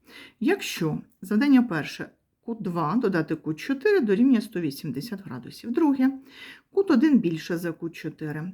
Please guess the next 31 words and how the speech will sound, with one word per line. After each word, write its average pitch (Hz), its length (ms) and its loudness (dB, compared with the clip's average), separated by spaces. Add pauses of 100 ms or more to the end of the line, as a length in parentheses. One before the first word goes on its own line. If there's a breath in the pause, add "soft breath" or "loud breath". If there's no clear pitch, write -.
Третє, 285 520 0 (340 loud breath)
кут - 240 -6
три 220 140 4
дорівнює 180 400 2
сто 202 200 -8
двадцять 160 500 -6
градусів, 330 480 -2
кут - 240 -6
чотири 285 380 -2
дорівнює 277 340 2
сто 311 180 -6
двадцять 214 440 -4
один 147 220 -8
градус. - 500 -16 (540 loud breath)
Кут 349 200 2
чотири 208 420 0
дорівнює 170 400 0
два 160 260 -4
градуси, 285 480 -2
кут, 196 280 -10 (160)
кут 196 200 0
два 160 300 0
дорівнює 156 440 0
шістдесят 165 640 -4
градусів, 320 560 -2
кут 170 200 -4
чотири 339 420 -2
дорівнює 302 380 0
сто 285 180 -8
дев'ятнадцять 160 640 -4
градусів. - 500 -14